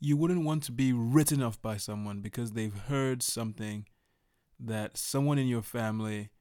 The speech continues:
misunderstood or misinterpreted and told everybody.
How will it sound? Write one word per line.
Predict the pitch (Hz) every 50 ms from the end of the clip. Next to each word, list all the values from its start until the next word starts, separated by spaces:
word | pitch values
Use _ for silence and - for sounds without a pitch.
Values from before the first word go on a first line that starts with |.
| _ _ _ _ _ _ _ _ _ _ _ _ _ _
misunderstood | - 135 147 143 - 147 131 123 120 117 110 - - - 117 110 107 107
or | 107 104
misinterpreted | 107 113 139 151 147 143 123 110 - 123 117 107 117 104 - 107 107 104 104
and | 104 104 104 104 104 107 104 - -
told | - - 123 110 107 104 98 101
everybody. | 101 95 101 98 - 117 - - -